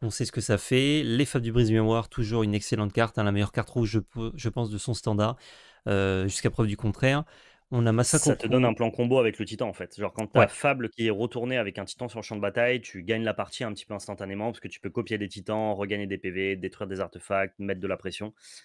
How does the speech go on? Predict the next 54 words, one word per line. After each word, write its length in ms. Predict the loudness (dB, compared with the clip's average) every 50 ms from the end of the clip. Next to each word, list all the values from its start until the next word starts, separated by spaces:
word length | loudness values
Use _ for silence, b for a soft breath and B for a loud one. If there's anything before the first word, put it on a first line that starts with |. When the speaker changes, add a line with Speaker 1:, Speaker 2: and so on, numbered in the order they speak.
| B B
Speaker 2:
C'est, 300 | -14 -6 -4 -2 -2 -2
c'est 140 | -2 -2
vraiment 240 | 0 0 2 0 -2
très, 260 | -2 -6 -4 -4 -2
très 180 | -2 -2 -4 -6
fort. 240 | -4 -2 -4 -4 -4
C'est 180 | -4 -2 -2
une 360 | 0 0 0 2 4 4 4 4
Speaker 1:
Mm. 40 |
Speaker 2:
des 100 | 4 2
conditions 380 | 2 2 -2 -2 -2 -2 -4 -4
de 60 | -4
victoire 460 | -4 -6 -8 -2 0 0 2 2 2
et 220 | 0 0 -2 -2 -6
c'est 160 | -8 -12 -14
pour 140 | -14 -16 -8
ça 100 | -6 -6
aussi 180 | -6 -6 -10
qu'on 100 | -12 -12 -10
joue 100 | -10 -10
le 40 | -10
titan. 200 | -12 -14 -12 -8
Speaker 1:
Ouais. 120 | -8 -8 -8 -8 _ _
Bah, 80 | 0 2
de 60 | 2
toute 80 | 2 2
façon, 100 | 0 0
si 100 | -2 -2
tu 120 | -6 -2
copies 260 | 0 0 0 0 -2 0 2
une 140 | 2 2
fois 140 | 4 2 0
le 60 | 0
titan, 300 | 0 -4 -4 0 2 2
généralement, 380 | 4 4 4 4 4 2 2 0
c'est 140 | 0 -2 0
gain. 200 | 0 0 -2 -2 _ _ _ _ _ _ _ _ _ _ _ _ _ _
Speaker 2:
Ouais. 80 | -2 0
Speaker 1:
Euh, 540 | 0 0 0 0 -2 -2 -2 -2 -4 -4 -4
et 60 | -2 -2
si 220 | -2 -2 -2 2
jamais, 340 | 2 4 6 6 6 6 6
euh, 260 | 6 6 6 6 6
il 140 | 4 2 0
sait 160 | 0 -2 -2
pas 140 | 0 0 0
gain, 180 | 2 4 2 2
c'est 180 | 2 0 -2
gain 160 | 0 2 2 4
dans 120 | 4 2
vraiment 240 | 2 2 2 2 2
pas 80 | 2
longtemps, 280 | 0 0 0 -2 -4 -6
quoi. 160 | -8 -10 -14